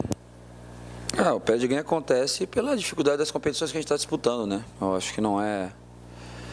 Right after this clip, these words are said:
não é toda hora que você encaixa a sequência de vitórias, tanto na Paulista da Série A um,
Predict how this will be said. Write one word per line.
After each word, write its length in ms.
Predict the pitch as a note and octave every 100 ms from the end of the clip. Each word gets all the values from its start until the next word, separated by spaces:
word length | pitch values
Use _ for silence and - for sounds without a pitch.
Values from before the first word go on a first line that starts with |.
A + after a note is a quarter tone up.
| - - - - - - -
não 120 | F#2+
é 40 |
toda 200 | G2 G#2+
hora 240 | G2 A2 A2+
que 60 |
você 220 | F#2+ - G2 -
encaixa 380 | F2+ G#2+ G#2 G#2
a 40 |
sequência 360 | - A2 G#2+ G2+
de 100 | G2+
vitórias, 380 | F#2+ G#2 G2
tanto 240 | - A2 G#2+
na 220 | G2+ F#2 - - - -
Paulista 380 | F#2+ F#2 F#2 F#2+
da 100 | F2+
Série 260 | G2 G2
A 40 | F2
um, 180 | G#2+